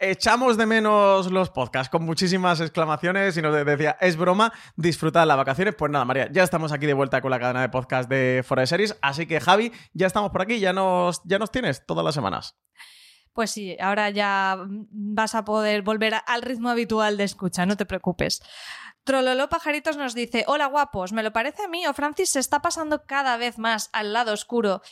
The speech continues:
Speaker 2: y cada vez ve más series en maratón?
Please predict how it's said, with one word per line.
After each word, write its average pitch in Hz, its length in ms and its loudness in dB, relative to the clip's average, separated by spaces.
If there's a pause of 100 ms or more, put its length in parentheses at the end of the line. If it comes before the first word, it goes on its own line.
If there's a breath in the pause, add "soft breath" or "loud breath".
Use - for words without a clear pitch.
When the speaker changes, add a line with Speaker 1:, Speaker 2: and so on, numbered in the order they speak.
Speaker 2:
y - 160 -4
cada 349 240 0
vez 311 240 0 (320 soft breath)
ve 247 240 0
más 262 200 -4
series 240 420 -2
en 240 80 0
maratón? 202 560 -2